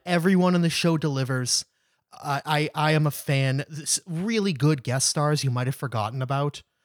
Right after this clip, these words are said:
Um, a-, and everyone, no, I can't imagine that the writers and director, that the folks on set had to explain to anyone, "Oh, it's just, it's a s-, she's in high school?" Yeah. And, and everything's, like,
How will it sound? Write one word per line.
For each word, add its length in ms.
Um, 320
a-, 140
and 240
everyone, 600
no, 360
I 160
can't 240
imagine 580
that 180
the 100
writers 420
and 120
director, 360
that 120
the 100
folks 300
on 120
set 280
had 160
to 100
explain 520
to 160
anyone, 560
"Oh, 580
it's 180
just, 400
it's 180
a 20
s-, 320
she's 300
in 80
high 220
school?" 380
Yeah. 320
And, 140
and 140
everything's, 380
like, 140